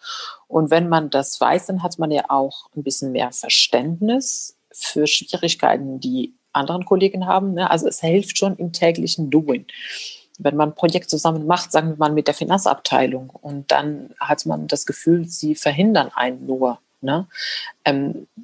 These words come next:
dann ist man dem ja eher negativ gegenüber geneigt. Wenn man aber jemand kennt, der in der Finanzabteilung ist und der erzählt einem, welche Herausforderungen er täglich hat,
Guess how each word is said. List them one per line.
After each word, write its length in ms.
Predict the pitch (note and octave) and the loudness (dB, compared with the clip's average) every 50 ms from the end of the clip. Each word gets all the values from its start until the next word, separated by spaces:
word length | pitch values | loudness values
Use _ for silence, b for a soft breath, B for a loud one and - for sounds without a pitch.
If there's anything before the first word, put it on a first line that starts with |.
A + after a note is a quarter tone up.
| B3+ - - - | -20 -20 -6 -2
dann 180 | - C#3+ C#3+ - | -2 0 0 -2
ist 200 | - E3+ - - | -6 -6 -2 0
man 160 | D#3+ D#3+ D#3 | 0 0 0
dem 160 | D#3 D#3 D#3 | 0 -2 0
ja 300 | D3 C#3 C#3 D3+ - - - - | 0 0 0 0 -2 -2 -4 0
eher 280 | D3 D3 C#3+ C#3+ C3+ | 2 4 4 4 4
negativ 500 | C#3 C#3+ C3+ - C3 - - D3 - - | 4 4 2 2 2 0 0 -2 -2 -4
gegenüber 380 | - - - - - - - - | -6 -6 -6 -6 -4 -4 -4 -4
geneigt. 520 | - B2 A2 - - - - - - - _ | -4 -4 -6 -6 -6 -6 -6 -8 -12 -2 _
Wenn 160 | E3 E3 F3 | 2 4 4
man 140 | F3 E3 - | 4 4 4
aber 200 | - - - D3+ | 2 2 2 0
jemand 380 | C#3+ C#3 C3 C3 B2+ - - | 0 0 -2 -4 -6 -6 -2
kennt, 280 | - E3+ F#3 G#3 G3+ - | 0 2 4 4 4 4
der 80 | - | 2
in 100 | - C#3+ | 2 0
der 100 | C#3 C#3+ | -2 -4
Finanzabteilung 840 | - - C#3+ F#3 G#3+ - - - - - C#3 C3 C3 C3 C3 C3 - - | -6 -6 -6 -6 -6 -4 -4 -6 -2 -2 -2 -2 -2 -2 -6 -10 -4 0
ist 300 | D3+ C#3+ - - - - | 0 0 0 -2 -4 -2
und 180 | - C#3+ C3+ - | -2 0 2 2
der 160 | C3+ C3 - - _ | 2 2 2 -2 _
erzählt 520 | - - - - - D#3+ F#3 G3+ G3+ - - | -14 -12 -6 0 2 4 4 2 2 -2 -6
einem, 400 | B2+ B2+ B2+ C3 C3 C3 C3 - | -6 -6 -6 -8 -10 -8 -4 -2
welche 260 | C3+ C3+ - - C#3 | -2 -2 -2 -4 -6
Herausforderungen 640 | C3+ C3 - D#3+ A3 A3+ - - C4 F#3 E3+ D3 - | -4 0 2 2 4 2 2 2 2 2 2 0 0
er 160 | - B2+ B2 - | -2 -2 -2 0
täglich 480 | - - C3 B2+ B2+ B2 - - - - | 0 0 0 0 -2 -4 -6 -6 -8 -4
hat, 340 | - B2+ - - - - | -2 -2 -2 -2 -4 -8